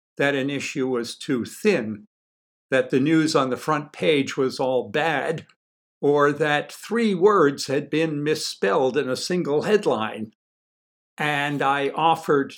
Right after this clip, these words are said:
to knock a penny off the price of such defective issues and absorb the loss myself, on the grounds that it embarrassed me to charge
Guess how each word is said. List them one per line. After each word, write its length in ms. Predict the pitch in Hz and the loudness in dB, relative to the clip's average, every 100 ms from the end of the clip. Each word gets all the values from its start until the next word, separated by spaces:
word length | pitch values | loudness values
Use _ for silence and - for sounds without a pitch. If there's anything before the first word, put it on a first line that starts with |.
| - | -8
to 360 | 175 143 135 127 | -2 0 2 0
knock 400 | 139 143 - - | -2 -2 -2 -4
a 200 | 117 - _ _ | -4 -8 _ _
penny 340 | 165 156 127 120 | -2 0 -2 -2
off 300 | 104 95 - | -4 -6 -8
the 80 | |
price 500 | 120 139 127 117 - | -8 -4 -4 -4 -6
of 100 | - | -8
such 460 | - 139 127 - - | -4 -4 -4 -8 -6
defective 720 | 139 - - - - 131 - | -6 -4 -6 -8 -8 -10 -8
issues 680 | 131 - - 143 123 110 - _ _ _ - | -8 -8 -4 -2 -2 -4 -10 _ _ _ -6
and 460 | 143 139 135 135 _ _ _ - | -4 -2 -6 -8 _ _ _ -4
absorb 640 | 123 110 131 123 107 - | -4 2 6 6 6 0
the 120 | 131 | 0
loss 480 | 113 107 113 - - | 0 -4 -6 -8 -8
myself, 840 | 113 107 - - 135 123 - - _ _ _ _ _ | -8 -8 -8 -4 -4 -4 -8 -18 _ _ _ _ _
on 240 | 147 151 | -2 0
the 100 | 139 | 0
grounds 640 | 139 143 143 139 139 131 - - _ _ | 0 0 0 0 -4 -6 -14 -20 _ _
that 220 | 160 143 | -2 0
it 140 | 160 139 | 0 2
embarrassed 880 | 151 123 110 208 190 147 117 - 120 | 0 0 -2 2 4 2 -2 -8 -6
me 160 | 127 | -4
to 100 | 131 | -4
charge 640 | 135 - 143 139 135 - | -8 -6 -4 -2 -2 -6